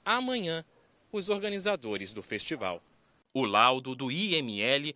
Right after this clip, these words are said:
aponta que a morte foi causada por afogamento. Lucas serviu ao Exército por oito anos e, nos últimos meses, ganhava a vida como motorista de aplicativo. O enterro do corpo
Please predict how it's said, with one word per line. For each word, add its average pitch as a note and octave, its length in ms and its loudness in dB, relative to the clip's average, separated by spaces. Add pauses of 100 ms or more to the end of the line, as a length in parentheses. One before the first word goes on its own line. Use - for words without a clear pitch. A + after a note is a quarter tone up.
(140)
aponta E3 640 2
que - 120 -4
a G#2+ 80 2
morte D#3+ 560 0
foi F3 160 -4
causada F3+ 680 2
por C#3 180 -4
afogamento. C3+ 840 -2 (540)
Lucas A#3+ 520 0
serviu G#3 500 -2
ao D#3 160 2
Exército F3+ 560 -2
por A3+ 240 -2
oito A#3 260 0
anos C3 400 -2 (300)
e, A#2 60 -4
nos B2+ 220 -2
últimos D3+ 460 -4
meses, F#3 440 -4 (180)
ganhava G#3+ 420 2
a E3 80 2
vida F#3 360 -6
como G#3 340 -4
motorista A3 680 -2
de F#3 140 -6
aplicativo. G3+ 800 -6 (540)
O A2+ 100 -4
enterro F#3 460 0
do G#3 100 -4
corpo C#3+ 460 -6